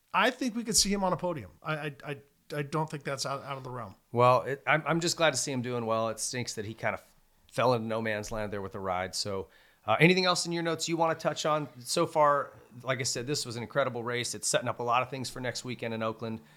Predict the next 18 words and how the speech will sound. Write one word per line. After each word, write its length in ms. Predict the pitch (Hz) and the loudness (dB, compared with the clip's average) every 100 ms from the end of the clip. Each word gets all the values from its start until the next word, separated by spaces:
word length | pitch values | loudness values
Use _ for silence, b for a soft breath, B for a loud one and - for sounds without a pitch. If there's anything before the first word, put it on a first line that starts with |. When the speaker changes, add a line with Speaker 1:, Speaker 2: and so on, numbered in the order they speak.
| b | b
Speaker 2:
We'll 120 | - 127 | 2 2
have 80 | |
a 40 | 123 | 4
sight 280 | - 127 131 | 0 0 -2
lap 180 | 123 | -4
show 200 | - 131 | -2 -4
coming 300 | 117 135 120 | -4 -4 -2
up, 300 | 120 117 - - | -2 -4 -8 -14
uh, 400 | 110 107 104 104 | -8 -6 -6 -6
so 160 | - 104 | -6 -6
get 120 | 127 | -2
ready 120 | 113 | -2
for 120 | 110 | -2
that. 160 | 117 113 | 0 0
That'll 160 | 110 113 | 0 -2
be 120 | 110 | -2
out 140 | 101 | -2
Wednesday. 480 | 113 110 - 110 104 | -4 -4 -4 -4 -6